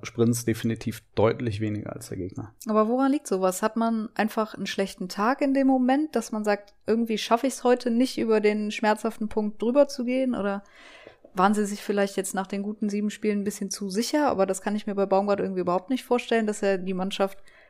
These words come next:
Speaker 2: dann nicht gepackt kriegt in eine andere Richtung. Also ich fand das sehr verwunderlich, dass zumindest diese Tugenden am Freitag n-,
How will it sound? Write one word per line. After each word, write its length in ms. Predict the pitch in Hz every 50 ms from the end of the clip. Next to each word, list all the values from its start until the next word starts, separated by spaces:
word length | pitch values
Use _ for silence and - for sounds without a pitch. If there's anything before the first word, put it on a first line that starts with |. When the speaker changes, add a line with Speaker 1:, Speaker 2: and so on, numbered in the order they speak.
| - - -
Speaker 2:
dann 200 | - 170 208 233
nicht 160 | 247 254 -
gepackt 440 | - 226 226 - - 226 220 - - -
kriegt 280 | - 247 240 - - 202
in 120 | 208 202
eine 80 | 196 -
andere 300 | 196 202 208 214 220 233
Richtung. 400 | 233 240 233 - - 247 233 -
Also 200 | 170 185 190 185 - - - - - - -
ich 140 | - - 180
fand 180 | - 240 262 262
das 120 | 240 -
sehr 100 | - 233
verwunderlich, 640 | 226 - 214 190 175 185 220 262 330 349 330 320 302 -
dass 200 | 262 233 - -
zumindest 380 | 240 220 226 220 214 - -
diese 200 | 233 240 262 247
Tugenden 500 | - - 277 277 285 277 247 247 240 233
am 160 | 226 208 214
Freitag 420 | 208 - 214 220 214 226 208 202 -
n-, 100 | 208 208